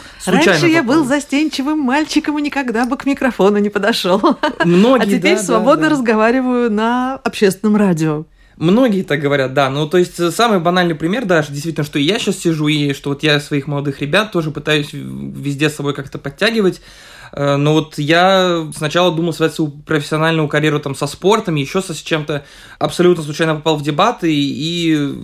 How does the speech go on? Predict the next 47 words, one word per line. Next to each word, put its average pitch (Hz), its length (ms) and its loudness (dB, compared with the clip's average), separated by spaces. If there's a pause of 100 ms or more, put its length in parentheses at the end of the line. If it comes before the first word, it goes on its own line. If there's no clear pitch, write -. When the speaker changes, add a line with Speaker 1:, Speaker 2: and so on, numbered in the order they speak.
Speaker 1:
и 139 60 -10
всё, - 260 -2
и 139 80 2
Speaker 2:
Ты 135 160 0
же 196 120 4
прям 233 220 4
Speaker 1:
затянуло. 226 140 -2
Speaker 2:
спорт 320 260 2
забросил? 202 640 -4
Speaker 1:
И 175 140 4
вот 220 140 6
Speaker 2:
Алан. 143 80 -6
Speaker 1:
прямо, 240 340 2
да, 233 320 2
и 214 80 -2
вот 185 160 -4
прям 190 320 0
Speaker 2:
Ну, 180 80 0
Speaker 1:
заб- 254 140 6
Speaker 2:
вот 226 100 2
это 381 220 4
зря. 196 440 0 (220)
Спорт - 460 -2
нужен 214 400 4
молодому 202 500 4
Speaker 1:
<laughs> - 20 2
Speaker 2:
человеку 262 520 0
и, 254 280 2
и, 269 280 -2
и 269 60 4
тому, 285 340 2
кто 269 240 0
уже 254 220 2
в 247 60 -2
возрасте, 196 600 2
он 185 160 0
тоже 254 300 -2
немножечко 208 500 -2
нужен 190 300 4
Speaker 1:
Безусловно. 151 420 -4
Speaker 2:
всё-таки. - 100 -4
Speaker 1:
Ну, 240 60 6
я 220 160 6
имею 202 160 4
в 175 40 0
виду 165 60 -4
профессиональный. - 580 -4